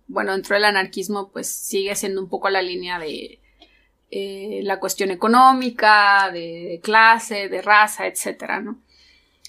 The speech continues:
Y algo que menciona aquí es, "Lo admitan o no nuestros reformadores, la inferioridad económica y social de la mujer es la responsabilidad,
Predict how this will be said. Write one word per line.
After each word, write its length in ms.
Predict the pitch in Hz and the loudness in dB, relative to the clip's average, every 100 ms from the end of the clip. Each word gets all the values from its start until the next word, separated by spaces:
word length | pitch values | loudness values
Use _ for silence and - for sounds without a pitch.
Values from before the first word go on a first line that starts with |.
| _ | _
Y 140 | - 262 | 2 6
algo 260 | 254 269 | 8 6
que 100 | 269 | 4
menciona 360 | 254 247 240 233 | 4 4 4 0
aquí 260 | 226 226 220 | 0 2 2
es, 220 | 220 - | 2 2
"Lo 160 | 226 | 4
admitan 600 | 226 226 247 254 277 285 - | 6 6 4 4 4 4 2
o 140 | 214 | 2
no 240 | 214 226 | 2 2
nuestros 420 | 233 247 - 214 196 | 2 0 -2 -4 -4
reformadores, 920 | 196 202 196 190 208 214 220 240 - | -6 -4 -2 0 4 4 4 0 -2
la 140 | 208 202 | 0 0
inferioridad 760 | 202 208 208 208 208 220 220 | 0 2 2 2 4 4 4
económica 680 | 254 254 214 208 214 220 220 | -4 -2 -2 0 0 0 0
y 60 | 214 | 0
social 480 | 190 196 - 196 202 | 0 -2 2 2 4
de 80 | |
la 100 | 214 | 4
mujer 540 | 220 233 - 233 214 - | 4 4 4 2 2 0
es 200 | - 220 | -2 2
la 120 | 240 | 4
responsabilidad, 1040 | 233 240 - 208 196 196 196 196 190 190 | 4 2 -2 -4 -2 0 0 0 0 0